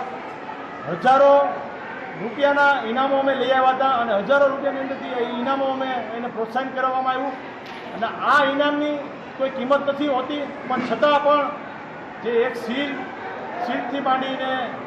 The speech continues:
વિવિધ પ્રોત્સાહન ઇનામ અમે જે કરવામાં આવ્યું અને એટલા વિદ્યાર્થીઓ ખુશ થયા. અને આ વિદ્યાર્થીઓ અમને વારંવાર કે-, કહેવામાં આવે છે વિદ્યાર્થી દ્વારા કે વિદ્યાર્થી સન્માન સમારોહ કરો, કરો અને કરો.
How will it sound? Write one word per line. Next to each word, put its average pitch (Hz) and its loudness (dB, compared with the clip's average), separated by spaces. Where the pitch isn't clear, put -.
વિવિધ 269 -2
પ્રોત્સાહન 247 -4
ઇનામ 254 -2
અમે 240 -2
જે 226 -6
કરવામાં 240 0
આવ્યું 240 -4
અને 214 -4
એટલા 220 2
વિદ્યાર્થીઓ 254 -2
ખુશ - -6
થયા. 240 2
અને 202 -6
આ 226 2
વિદ્યાર્થીઓ 254 0
અમને 226 -2
વારંવાર 240 4
કે-, 226 -4
કહેવામાં 240 2
આવે 240 2
છે 226 0
વિદ્યાર્થી 226 -4
દ્વારા 220 2
કે 202 -4
વિદ્યાર્થી 208 -4
સન્માન 226 -6
સમારોહ 226 -2
કરો, 226 2
કરો 214 0
અને 240 0
કરો. 233 4